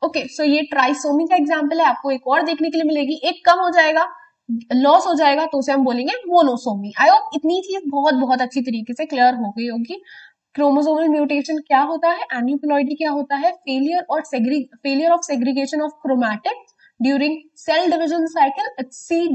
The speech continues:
D C, it's cell division cycle। और अगर आप भूल जाओ तो याद कर लेना आपका gametic, अ, gametogenesis, right,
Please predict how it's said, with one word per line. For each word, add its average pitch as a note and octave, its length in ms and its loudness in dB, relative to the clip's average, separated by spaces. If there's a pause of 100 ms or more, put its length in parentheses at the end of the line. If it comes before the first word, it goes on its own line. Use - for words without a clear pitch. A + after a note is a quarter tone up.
D D4+ 100 2
C, D#4 300 -2
it's - 580 -10
cell D#4+ 240 0
division D4 420 0
cycle। E4 260 -2
और - 200 -2
अगर D4 160 -2
आप D4+ 80 0
भूल C4 280 -2
जाओ B3 260 -6 (440)
तो D#4 120 -4
याद C4 420 2
कर D4 80 -2
लेना A3+ 380 -6 (180)
आपका A#3 480 -4 (220)
gametic, A#3+ 500 -4 (180)
अ, A3 100 -4
gametogenesis, A#3 800 -4 (120)
right, C#4 160 -6